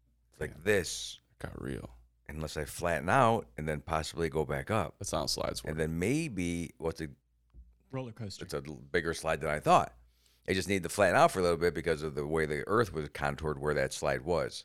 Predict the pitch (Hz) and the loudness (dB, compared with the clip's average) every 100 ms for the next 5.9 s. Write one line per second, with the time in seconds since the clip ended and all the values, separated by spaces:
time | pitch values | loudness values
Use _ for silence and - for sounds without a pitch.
0 | - 98 - - - - - 71 - 117 | -14 -12 -12 -12 -18 -20 -14 -6 2 8
1 | 160 - 107 92 90 87 85 95 - 87 | 8 8 4 4 4 4 2 0 -2 0
2 | 85 - 90 85 82 71 - - - 78 | 0 2 8 8 8 0 -18 -20 -8 -2
3 | 71 78 73 78 71 - - _ _ _ | 0 0 0 0 0 -4 -16 _ _ _
4 | _ _ _ _ _ _ - - - - | _ _ _ _ _ _ -20 -14 -10 -4
5 | - - - - _ _ 104 - - | -4 -6 -14 -18 _ _ -16 -10 -10